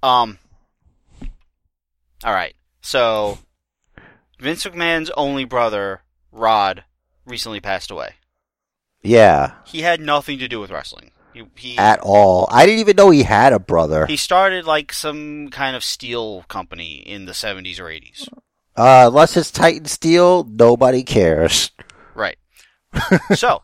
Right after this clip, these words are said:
Speaker 1: I, I looked him up on Wikipedia, 'cause I, I, I typed in Rod McMahon, blah, blah, blah, whatever.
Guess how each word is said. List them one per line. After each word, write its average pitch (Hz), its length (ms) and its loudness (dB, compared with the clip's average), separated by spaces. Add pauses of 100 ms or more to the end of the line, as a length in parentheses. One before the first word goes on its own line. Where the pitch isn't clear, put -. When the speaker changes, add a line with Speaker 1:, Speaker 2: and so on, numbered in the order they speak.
(140)
Speaker 1:
I, 147 300 -2
I 143 140 -4
looked 135 260 -8
him 208 80 -6
up 202 160 -2
on 185 160 -4
Wikipedia, 117 480 -10
'cause - 840 -8
I, - 40 -10
I, 117 280 -14
I 104 100 -10
typed 127 260 -10
in 113 640 -18
Rod 113 220 -6
McMahon, 101 360 -14
blah, 95 140 -10
blah, 104 100 -14
blah, 90 160 -10
whatever. 82 340 -14